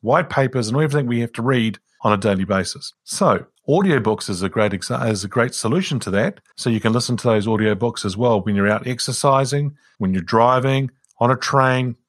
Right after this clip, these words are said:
going, transitioning to the office and home again, now that we're starting to do that again. Executive book summaries is another way whereby they can take a three hundred page book and summarize it into eight pages for you, so then you can actually read the nuggets of a book.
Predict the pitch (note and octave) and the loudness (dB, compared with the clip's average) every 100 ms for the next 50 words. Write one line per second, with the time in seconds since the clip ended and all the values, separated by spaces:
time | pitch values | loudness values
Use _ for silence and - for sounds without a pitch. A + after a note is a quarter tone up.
0 | _ - C3 C3 - C#3 A#2+ C#3+ - B2 | _ 0 0 0 0 0 0 -2 -2 -4
1 | C#3 A#2+ B2+ - B2+ F#2+ B2+ C3 C3 A#2+ | -2 0 0 0 -6 -6 0 0 0 -2
2 | A#2+ A#2 - _ - B2 A2+ A#2 G#2 B2+ | 0 -2 -6 _ 0 2 2 0 0 2
3 | A#2 G#2 G2+ G2+ A#2 G#2+ G#2+ G#2 - _ | 4 2 0 0 0 2 0 -2 -8 _
4 | - F#2 G#2+ G2+ G2 - _ _ B2 G2 | -12 -10 -6 -6 -6 -14 _ _ -6 -2
5 | D3 E3 D3 A2 E3+ - - E3+ D#3 A2 | 0 0 0 -2 -4 0 2 4 2 2
6 | A2 G#2+ G#2+ C#3+ D3 A2+ G2 C3 - _ | 2 2 4 4 4 4 2 0 -6 _
7 | - C3+ D3 C#3+ C#3 - D#3+ D3 - E3+ | -2 0 2 2 0 -2 0 0 0 0
8 | D3 C#3 - D3 A#2+ B2 F#3 C#3 A#2 - | 2 0 0 0 0 -2 -4 -4 -6 -2
9 | G3 D3+ B2 A2+ A2 A2 G2+ B2+ D3+ - | 2 4 4 2 0 -2 -4 -4 -4 -4
10 | - C#3 G#2+ G2 - - - D3+ D#3 G#2 | -2 0 0 -4 -6 -6 -2 0 0 -2
11 | F#2+ F#2 - _ - A2+ A2+ A2+ A2 A2+ | -4 -6 -10 _ -2 0 0 -2 -2 -2
12 | A2 - A2 G2 G#2+ G#2 G2 - _ - | -4 -4 -4 -4 -2 -2 -2 -6 _ -6
13 | G2+ A2+ A2 G#2 - - G#2+ G2 F#2 F#2 | 0 0 0 -2 -8 -4 -2 0 -2 -2
14 | G2+ - | -2 -4